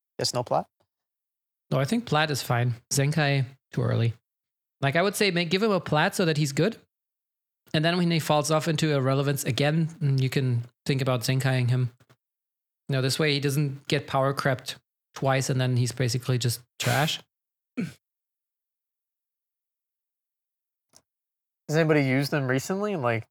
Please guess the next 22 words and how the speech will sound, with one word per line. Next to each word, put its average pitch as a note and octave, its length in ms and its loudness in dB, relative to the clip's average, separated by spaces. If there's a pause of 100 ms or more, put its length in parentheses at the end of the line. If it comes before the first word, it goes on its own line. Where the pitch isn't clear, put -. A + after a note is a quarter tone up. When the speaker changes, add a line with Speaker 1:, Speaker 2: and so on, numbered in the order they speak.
(240)
Speaker 1:
does B2 120 -2
he A#2+ 260 -2
<laughs> - 80 -8
even C#3 400 -4
remotely C3+ 600 0
hold D3 260 2
Speaker 2:
No. - 60 6
Speaker 1:
up - 180 4
at C#3+ 140 6
all, D#3+ 240 6
or D3 80 0
is A#2+ 100 -4
it, A2 220 -4 (240)
no, A2+ 240 0
<laughs> - 80 -12
not A#2 160 -2
even B2 80 0
Speaker 2:
No D3+ 100 2
Speaker 1:
close? C#3 120 4
Speaker 2:
idea. B2+ 300 0 (2750)
Speaker 1:
That's - 220 -18
it. - 100 -14